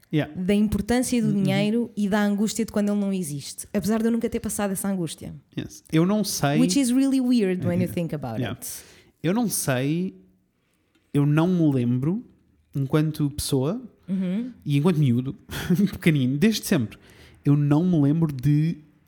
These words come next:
Speaker 1: não estar consciente sobre dinheiro.
Speaker 2: Yes.
Speaker 1: Não exi-, isso não existe na minha cabeça. Eu sempre fui consciente sobre dinheiro. Sempre.
Speaker 2: Mas, mas e são consciências muitíssimo diferentes. Porque
Speaker 1: Yeah.
Speaker 2: eu tinha muita consciência, mas não era, tipo, eu não,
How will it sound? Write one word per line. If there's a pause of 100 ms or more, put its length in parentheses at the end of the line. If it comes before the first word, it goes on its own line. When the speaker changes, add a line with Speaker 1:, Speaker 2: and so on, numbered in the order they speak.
(120)
Speaker 1:
não
estar
consciente
sobre
dinheiro. (540)
Speaker 2:
Yes. (180)
Speaker 1:
Não
exi-,
isso
não
existe (240)
na
minha
cabeça. (420)
Eu
sempre
fui
consciente
sobre
dinheiro.
Sempre.
Speaker 2:
Mas,
mas
e
são
consciências
muitíssimo
diferentes. (120)
Porque
Speaker 1:
Yeah.
Speaker 2:
eu
tinha
muita
consciência,
mas
não
era,
tipo,
eu
não,